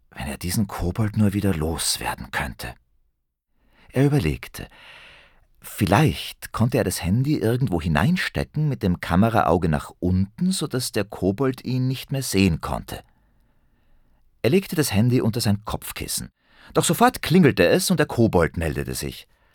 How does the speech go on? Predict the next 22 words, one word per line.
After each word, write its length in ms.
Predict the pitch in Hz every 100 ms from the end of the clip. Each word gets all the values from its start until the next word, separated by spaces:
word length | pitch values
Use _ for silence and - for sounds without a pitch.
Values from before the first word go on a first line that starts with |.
| _ _
„Hey, 920 | - 240 480 453 330 226 180 156 120 - - -
wenn 140 | 214
du 60 | 254
das 200 | 214 -
Handy 320 | 202 254 190
weglegst, 640 | 143 196 - 381 453 - -
sodass 240 | 240 233
ich 100 | 220
dich 120 | 208
nicht 160 | 196 190
mehr 100 | 170
sehen 380 | 160 180 240 381
kann, 180 | - 403 427 427 - -
werde 180 | 190 247
ich 80 | 247
es 100 | -
ständig 920 | - - 185 392 370 359 311 277 -
klingeln 400 | - 254 226 143
lassen. 500 | 117 98 - 104 92 _ _
Verstanden?“ 680 | - 190 - 165 240 359 381 480 508 539 _ _ _ _ _ _ _ _ _ _ _ _ _ _ _ _
Ben 320 | - 80 85 104
stöhnte. 600 | - - 67 60 -